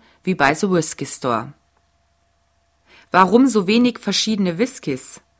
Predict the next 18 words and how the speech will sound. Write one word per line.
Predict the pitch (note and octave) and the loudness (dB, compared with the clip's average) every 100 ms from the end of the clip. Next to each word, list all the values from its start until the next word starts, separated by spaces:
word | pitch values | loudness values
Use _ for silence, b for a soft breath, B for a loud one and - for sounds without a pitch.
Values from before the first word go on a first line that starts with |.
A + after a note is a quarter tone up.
| b b b b b | b b b b b
Es | F3+ | -4
wird | G#3 F#3+ | 0 0
einfach | - F3 - - | 0 0 0 -2
nicht | G3 F#3+ - | -2 -6 -6
mehr | E3+ C#3+ | -4 -2
verlangt. | D3 - G3+ G#3 D3 - - - _ b b b | -4 -2 0 0 -2 -8 -18 -20 _ b b b
Wodka, | E3 G3+ - - G#3+ G3+ | 2 2 0 -2 0 0
Rum, | E3+ F3+ G3 G3+ | -2 0 2 0
Liköre | D3+ D3+ - E3+ F3 G3 G#3 G#3+ B B | -2 -8 -2 0 0 0 -4 -6 B B
und | G3 - | -4 2
alle | F#3 A#3 | 4 4
möglichen | G#3 A3+ A#3+ A#3 A3+ | 4 2 -2 -4 -2
anderen | D#3 G3 A#3 A#3 A#3+ A#3+ | 0 0 -2 -2 -2 -4
Spirituosen | - A3+ A3 G3 G3 - D#3+ F#3+ A3+ | -4 -2 0 -2 -4 -4 -4 -4 -4
schränken | A3+ - E3 F#3+ G3+ A#3 | -4 -4 -2 -4 -4 -6
das | F#3 - | -4 -6
verfügbare | - D#3+ - G#3+ - - F#3 F#3 | -6 -8 -6 -8 -6 -6 -4 -4
Sortiment | D#3 D#3 D#3 D#3+ D3+ D#3 G3+ A3+ | -4 -4 -4 -4 -4 -4 -4 -8